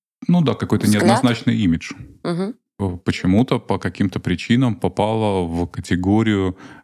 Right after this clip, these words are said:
Speaker 1: запретных и негативных, там, рэкетных чувств. Обида вдруг стала запретным чувством, с которым нужно,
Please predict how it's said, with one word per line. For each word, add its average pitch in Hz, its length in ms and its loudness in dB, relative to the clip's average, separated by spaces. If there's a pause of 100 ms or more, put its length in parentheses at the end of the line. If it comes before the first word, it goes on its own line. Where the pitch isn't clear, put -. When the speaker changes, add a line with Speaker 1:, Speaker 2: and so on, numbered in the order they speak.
(120)
Speaker 1:
запретных 101 680 0
и 87 280 0
негативных, 90 680 0
там, 87 200 -6
рэкетных - 520 -6
чувств. - 440 -6
Обида 90 680 -2 (340)
вдруг 90 560 -2 (200)
стала 95 600 -2
запретным 90 640 -2
чувством, 107 480 0
с - 40 -14
которым 87 460 0
нужно, 104 500 0